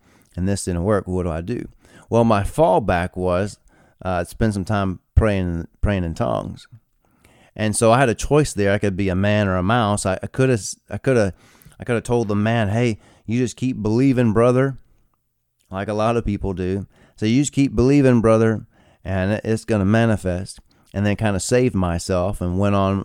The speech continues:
about my business. Or we could be a man about it, uh, know who we believe,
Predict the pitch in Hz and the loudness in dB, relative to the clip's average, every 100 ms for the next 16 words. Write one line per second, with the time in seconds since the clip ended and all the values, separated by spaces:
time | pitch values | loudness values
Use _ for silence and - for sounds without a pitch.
0 | - 90 95 92 90 87 113 101 104 - | -6 -4 -4 -4 -6 -2 -2 -4 -10 -12
1 | _ _ _ - _ - 165 165 113 98 | _ _ _ -20 _ 0 4 6 6 6
2 | 98 110 _ _ _ 110 110 110 107 104 | 2 -2 _ _ _ 0 2 2 2 4
3 | 117 120 107 98 92 110 - _ _ _ | 4 4 2 0 0 -4 -8 _ _ _
4 | _ - 95 98 120 95 139 135 127 101 | _ -4 0 4 4 6 4 4 2 2
5 | 104 98 95 98 - | 0 0 -4 -8 -14